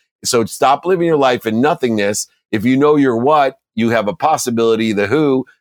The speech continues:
who can you help and who can help you? You have a probability. When you know your how, you have perspective.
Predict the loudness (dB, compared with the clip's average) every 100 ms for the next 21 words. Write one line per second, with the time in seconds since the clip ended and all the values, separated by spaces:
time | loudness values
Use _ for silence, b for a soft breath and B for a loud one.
0 | -4 -4 0 0 2 4 2 0 -2 -4
1 | -2 -2 -2 -2 0 0 2 0 b b
2 | -2 -2 0 -2 -4 _ _ _ 0 2
3 | 2 0 0 0 0 -2 -4 _ -4 0
4 | 2 2 2 2 0 -2 0 0 0 -2
5 | b b -2 0 0 -2 -6 -2 -2 -2
6 | 0 2 2